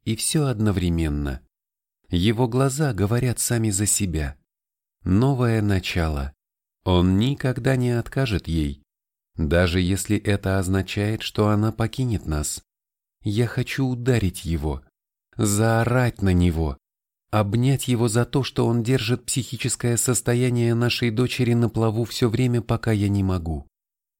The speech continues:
Они обнимают друг друга до хруста в костях. Лучшие годы взросления Дарьи прошли без меня. Это моё наказание за ошибки.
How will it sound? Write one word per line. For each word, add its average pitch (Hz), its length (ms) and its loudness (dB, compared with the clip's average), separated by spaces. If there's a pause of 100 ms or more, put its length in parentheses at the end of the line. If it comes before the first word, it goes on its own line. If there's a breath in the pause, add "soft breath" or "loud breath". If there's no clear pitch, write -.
Они 82 280 2
обнимают 82 640 0
друг 85 260 -2
друга 95 320 -2
до 92 140 0
хруста - 420 -4
в - 80 -8
костях. - 640 -6 (680)
Лучшие 90 640 2
годы 104 380 2
взросления 104 760 0
Дарьи 110 380 0
прошли 101 460 -2
без 85 180 -2
меня. 80 480 -2 (560)
Это 80 300 0
моё 87 340 2
наказание 95 760 0
за 95 240 0
ошибки. - 640 -4